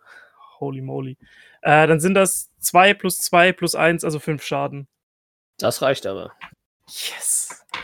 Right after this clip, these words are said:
Speaker 2: Und du verbrennst ihn damit zu Asche. Also nicht, aber du zündest ihn an und, äh, er fällt zu Boden und da liegt eine verkohlte Leiche.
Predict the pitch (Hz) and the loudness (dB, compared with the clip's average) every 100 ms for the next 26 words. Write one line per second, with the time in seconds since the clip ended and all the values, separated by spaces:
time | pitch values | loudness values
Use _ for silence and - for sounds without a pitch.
0 | - 127 120 120 117 120 113 - 104 107 | -4 0 2 0 -2 -2 -2 -4 -4 -4
1 | 110 - 110 104 98 101 - - - 90 | -6 -6 -6 -4 -4 -6 -8 -10 -6 -4
2 | 92 98 98 _ - _ _ _ _ _ | -6 -8 -14 _ -20 _ _ _ _ _
3 | _ 120 120 131 135 127 110 107 107 110 | _ -2 2 2 2 0 -2 0 -2 -4
4 | 107 _ 139 123 - 123 117 120 107 117 | -6 _ -14 -8 -4 -2 -4 -4 -2 -2
5 | 120 113 95 107 104 98 107 104 92 104 | -2 -4 -4 -4 -6 -4 -2 -2 -2 -2
6 | 98 101 113 - 113 104 113 110 107 107 | 0 -2 -8 -6 -4 -4 -4 -2 0 0
7 | 104 101 98 101 - 98 95 95 _ _ | -4 -6 -8 -10 -8 -8 -10 -16 _ _
8 | _ _ 113 110 107 104 - 101 - 98 | _ _ -12 -8 -6 -8 -8 -10 -6 -6
9 | - 92 92 - - | -6 -8 -8 -10 -16